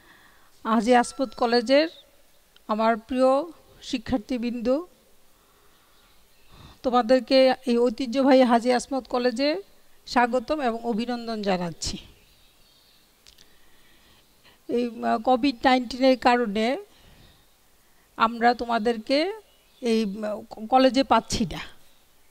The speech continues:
যেটা আমাদের জন্য খুব দুঃখের। যেখানে অন্যান্য বছর, আহ, প্রথম দিনটি তোমাদের সাথে আমাদের আনুষ্ঠানিকভাবে একটি পরিচিতি ঘটে থাকে,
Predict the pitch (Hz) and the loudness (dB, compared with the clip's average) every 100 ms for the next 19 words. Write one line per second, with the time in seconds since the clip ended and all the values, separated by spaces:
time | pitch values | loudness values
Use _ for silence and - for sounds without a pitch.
0 | - 214 233 233 233 233 233 269 262 285 | -8 -4 0 0 0 -2 -2 -2 -4 -6
1 | - 277 285 _ _ _ _ _ - 226 | -4 -4 -6 _ _ _ _ _ -6 -6
2 | 208 - 226 160 - - - - - - | -4 -2 -2 -4 -16 -20 -20 -20 -20 -20
3 | - 202 247 262 254 262 269 269 247 262 | -4 0 0 0 0 -2 -2 -4 0 0
4 | 262 262 233 233 - 262 262 269 _ _ | 0 0 0 0 0 0 0 -4 _ _
5 | _ _ _ _ - 220 220 208 - 254 | _ _ _ _ 0 4 4 2 0 -2
6 | 262 285 285 262 262 254 214 254 254 277 | 0 0 0 -2 -2 -4 -2 -2 0 -4
7 | - 254 240 233 262 262 269 277 254 254 | -6 -2 0 2 2 2 0 2 2 2
8 | 247 254 240 262 - 269 269 254 247 247 | 2 2 0 -4 -2 -2 0 2 4 2
9 | - 220 262 247 247 220 262 262 330 233 | 0 -2 -2 -2 -4 -6 -6 -6 -12 -6
10 | 226 208 254 240 247 269 | -4 -2 -2 0 0 0